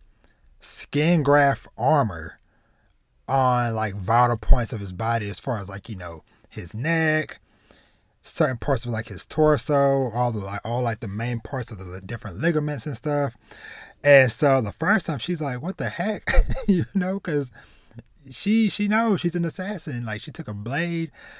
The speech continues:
to his neck, and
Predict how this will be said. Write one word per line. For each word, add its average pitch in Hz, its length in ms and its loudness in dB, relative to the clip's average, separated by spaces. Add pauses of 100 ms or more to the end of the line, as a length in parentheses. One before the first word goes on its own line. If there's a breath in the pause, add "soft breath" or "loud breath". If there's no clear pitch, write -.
(240 loud breath)
to 190 120 2
his 160 200 6
neck, 131 520 2 (1000 soft breath)
and 120 1080 -2